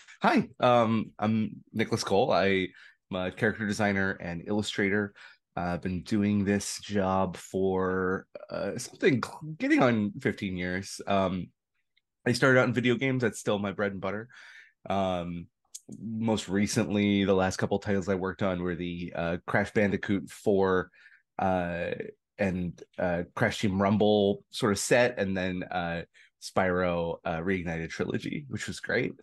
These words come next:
Um, I've done a little work for Netflix on the, the Scrooge movie that came out, like, a year ago at Christmas time, and, uh, just kind of worked across, like,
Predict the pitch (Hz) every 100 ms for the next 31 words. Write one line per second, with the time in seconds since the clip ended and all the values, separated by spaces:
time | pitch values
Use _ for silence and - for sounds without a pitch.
0 | - - - _ 101 101 95 92 90 87
1 | - _ _ _ 117 - - 107 135 113
2 | 110 104 110 107 110 - 107 139 131 160
3 | 143 - 131 104 101 95 87 101 - -
4 | 160 165 139 151 143 139 143 151 135 131
5 | 113 127 131 123 123 123 123 117 123 123
6 | 123 127 - 127 113 113 110 110 - 92
7 | 87 87 87 87 - - - _ _ -
8 | 98 95 95 95 101 - 262 - 254 196
9 | 180 - 139 127 127 113 90